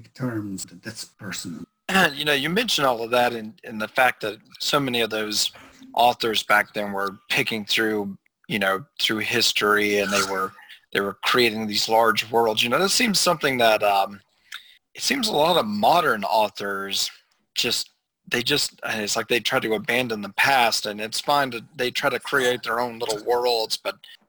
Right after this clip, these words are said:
Speaker 2: kinda, <clears throat> it feels like some of them would find some more original ideas just by picking from the past and taking situations from the past instead of, I, fantasy just doesn't s-,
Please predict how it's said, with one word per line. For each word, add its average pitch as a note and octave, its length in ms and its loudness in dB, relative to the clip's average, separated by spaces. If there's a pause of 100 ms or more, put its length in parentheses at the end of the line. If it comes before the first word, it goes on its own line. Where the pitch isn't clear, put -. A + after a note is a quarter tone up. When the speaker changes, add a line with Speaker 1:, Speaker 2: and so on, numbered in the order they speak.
(120)
Speaker 2:
kinda, A#2+ 420 0 (420)
<clears throat> - 0 - (440)
it B2 160 -8
feels E3 300 0
like C#3 200 -4
some D3+ 220 -6
of C3+ 60 -14
them C3 180 -4
would A#2 160 -8 (180)
find C3 220 2
some A2+ 160 -6
more A2 200 -6
original A2+ 440 -4
ideas G#2 560 0
just - 260 -4
by G2 140 0 (120)
picking - 320 -8
from G2 180 -10
the F2 160 -10
past A2 520 2
and G2+ 140 -12
taking G#2 520 -6 (260)
situations A2+ 640 0
from G2+ 120 -2
the G2+ 100 -10
past G#2+ 440 0
instead G2 340 -4
of, F#2+ 140 -10 (480)
I, A#2+ 280 2 (440)
fantasy D#3+ 360 -2
just C3+ 220 -4
doesn't A#2+ 260 -6
s-, - 120 -8